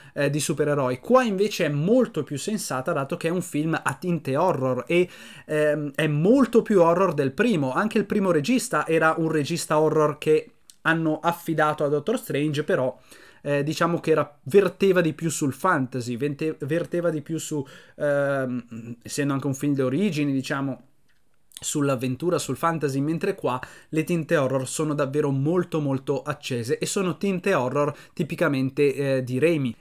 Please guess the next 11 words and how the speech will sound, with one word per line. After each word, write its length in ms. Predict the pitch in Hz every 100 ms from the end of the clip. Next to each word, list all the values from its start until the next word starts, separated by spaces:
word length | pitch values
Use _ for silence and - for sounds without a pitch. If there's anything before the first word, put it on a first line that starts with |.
| -
I 100 | 156
suoi 380 | - 165 156
close-up, 800 | - 165 156 131 165 170 - - 127
i 100 | 135
suoi 360 | - 147 135 - -
primissimi 540 | - 165 175 - 165
piani 260 | 143 156 160
super 400 | 143 156 151 151
zoomati, 720 | 135 143 139 156 147 - 117 - - -
eh, 600 | 143 139 135 131 131 143 156 156
i, 220 | 165 147